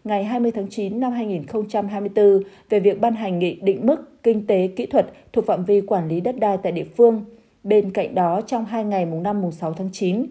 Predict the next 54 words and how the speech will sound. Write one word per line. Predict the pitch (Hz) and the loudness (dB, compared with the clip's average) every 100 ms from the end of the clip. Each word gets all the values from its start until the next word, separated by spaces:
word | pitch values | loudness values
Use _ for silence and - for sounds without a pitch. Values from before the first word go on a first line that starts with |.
| - - - | -10 -20 0
Bộ | 247 214 | 2 2
Tài | 220 202 | 0 0
nguyên | 214 240 | 0 0
và | 202 | -2
Môi | 170 208 214 | -2 -2 0
trường | 208 180 156 156 - - | 2 2 0 -10 -18 -4
đã | 190 160 240 254 | -2 -2 -4 -2
tổ | 208 156 | -2 -2
chức | 262 285 | -4 -4
hội | 247 | -2
nghị | 190 180 - | 0 -2 -2
toàn | 202 180 156 | -4 -4 -2
quốc | 160 311 - - - | 2 0 0 -16 -4
phổ | 202 | -2
biến | 190 190 | 0 -2
quy | 247 254 | 0 0
định | 214 165 | 0 -2
của | 160 160 | -4 -4
các | 254 320 | -4 -2
nghị | 226 170 | 0 2
định, | 180 - | 0 0
quy | 196 190 | 0 2
định | 180 156 | 2 -2
chi | - 185 | -4 -2
tiết | 254 320 - - | -2 -4 -6 -4
thi | 208 | -2
hành | 180 175 160 | -2 -4 -2
luật, | 170 - - _ | -2 -2 -14 _
trong | - 233 | -6 -2
đó | 202 180 | 0 0
có | 208 | -2
Nghị | 240 208 | -2 -2
định | 175 170 | -2 0
bảy | 190 147 | 0 2
mươi | |
mốt | 190 285 - | 2 0 0
và | 208 185 | -2 0
tiếp | 165 285 277 | 0 -4 -2
tục | 196 | -2
phối | - 208 | 0 0
hợp | 220 - | 0 0
với | 180 | -4
các | 254 | -2
địa | 226 156 - | -2 -2 2
phương | 214 202 185 - - | 2 2 -4 -12 -2
để | 196 | 0
tập | 190 180 180 | 2 -2 0
huấn | 180 196 269 | -2 -2 -2
chuyên | 254 214 | 0 0
sâu, | 208 214 196 | 2 4 4
nắm | 190 170 196 | 2 -2 -2
bắt | 311 - | -4 -2
tình | 196 | -2
hình, | 165 175 151 | 0 -2 -4